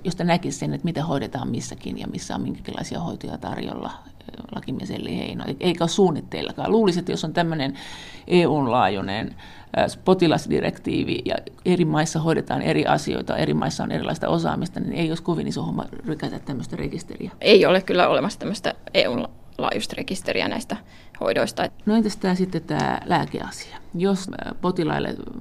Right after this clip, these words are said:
Speaker 1: määrätään lääkkeitä eri E U-maista toisiin E U-maihin taikka toisesta, taikka jossakin E U-maassa, niin minkälainen byrokratia tää on ja onks tää minkälainen sotku? Vois kuvitella, että eri maissa erilaiset lääkkeet on reseptivapaita ja erilaiset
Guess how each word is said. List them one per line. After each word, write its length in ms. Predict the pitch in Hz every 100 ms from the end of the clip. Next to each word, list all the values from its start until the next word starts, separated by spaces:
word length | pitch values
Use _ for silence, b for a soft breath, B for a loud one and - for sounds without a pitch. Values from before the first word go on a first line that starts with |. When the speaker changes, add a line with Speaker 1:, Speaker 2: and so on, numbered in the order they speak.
| -
Speaker 1:
määrätään 520 | 175 165 147 - -
lääkkeitä 500 | 190 190 185 139 -
eri 360 | - 156 151 151
E 80 | 143
U-maista 520 | 135 143 156 - 160 -
toisiin 340 | 180 175 170
E 160 | 165 165
U-maihin 440 | 160 165 160 170
taikka 220 | 170 165
toisesta, 400 | 160 175 175 -
taikka 300 | - 160 - -
jossakin 460 | 180 185 180 -
E 140 | 180 190
U-maassa, 600 | 180 170 151 165 - 160 B B B
niin 140 | 170
minkälainen 500 | 190 214 190 156 151
byrokratia 540 | 160 175 170 160 147 147
tää 300 | 170 160 160
on 120 | 160
ja 140 | 156
onks 140 | 180 -
tää 160 | 175
minkälainen 540 | 170 175 - 147 147 151
sotku? 420 | - - - 165
Vois 180 | 208 208
kuvitella, 480 | 214 175 - 151 147
että 180 | -
eri 280 | - 175 165
maissa 420 | 151 147 147 - - B B B B B
erilaiset 520 | - 190 175 147 147
lääkkeet 480 | - - - - -
on 180 | 160 156
reseptivapaita 840 | 151 - - - - - 90 117
ja 100 | 123
erilaiset 720 | - 156 156 - - - -